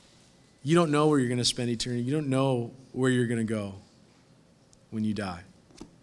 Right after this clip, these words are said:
And you wanna know that you'll spend eternity in heaven with him. If that's you this morning, I want you to raise your hand. If you've never accepted Christ, as everyone's heads are bowed, eyes are closed,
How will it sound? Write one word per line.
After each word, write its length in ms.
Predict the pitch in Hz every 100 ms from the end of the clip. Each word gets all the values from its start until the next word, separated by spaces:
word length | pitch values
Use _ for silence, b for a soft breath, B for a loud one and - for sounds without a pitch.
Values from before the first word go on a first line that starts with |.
| _ _ _ _ _ _ _ _ _ -
And 100 | 117
you 100 | 135
wanna 220 | 139 135
know 400 | 127 123 113 104
that 120 | 104
you'll 180 | 107 123
spend 260 | - 123 113
eternity 420 | 104 - 120 117
in 60 | 104
heaven 380 | - 113 113
with 180 | 113 107
him. 380 | 113 101 92 92 B B B -
If 100 | -
that's 320 | 196 202 -
you 100 | 160
this 260 | 139 127 139
morning, 240 | 127 127
I 60 | 131
want 260 | 143 127
you 60 | 127
to 80 | 113
raise 320 | 117 135 147
your 120 | 135
hand. 540 | 117 107 98 92 92 - _ - B B B B B B B B B
If 160 | 127 143
you've 140 | 170
never 340 | 143 143 165 190
accepted 480 | 180 190 175 196
Christ, 500 | - 143 117 110 113
as 120 | 113 131
everyone's 340 | 147 156 143
heads 300 | - 151 151
are 80 | 143
bowed, 260 | 147 143
eyes 220 | 135 143 143
are 60 |
closed, 340 | 143 151 139